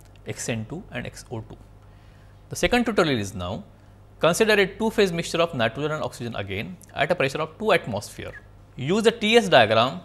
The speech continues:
for the vapor pressures of N two and O two at eighty-six Kelvin. So what I want to do is get the vapor pressures at N, of N two and O two at eighty-six Kelvin and determine the liquid and vapor composition of the mixture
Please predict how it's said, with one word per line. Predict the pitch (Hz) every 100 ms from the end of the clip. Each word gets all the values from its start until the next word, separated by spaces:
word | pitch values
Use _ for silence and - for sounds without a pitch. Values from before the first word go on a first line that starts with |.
| -
for | -
the | 123 107 - -
vapor | 147 196
pressures | 180 151 165 156
of | - 135 -
N | 120 123
two | 143
and | 135
O | 107 107
two | 123 143 -
at | 123 -
eighty-six | 123 113 123 135 -
Kelvin. | - 123 113 - - - -
So | -
what | 123
I | 156
want | 180 185
to |
do | 175
is | 170 170 180 - - - - - - - 135
get | 123 175
the | 185 180 - 131
vapor | 127 156
pressures | 147 151 165 175 175
at | 127 135 - -
N, | 123 135 -
of | 139 -
N | 131 143
two | 170 165 -
and | 127 127
O | 113 113
two | 139 156 -
at | 127
eighty-six | - 113 127 131
Kelvin | - 90 92 127 214 - - -
and | 147 143 143 - - - - - - 113
determine | 120 185 208 220
the | 202
liquid | 143 139 190
and | 190 170
vapor | 143 156
composition | 156 135 143 143 - -
of | 135 156
the |
mixture | 127 - - 113 -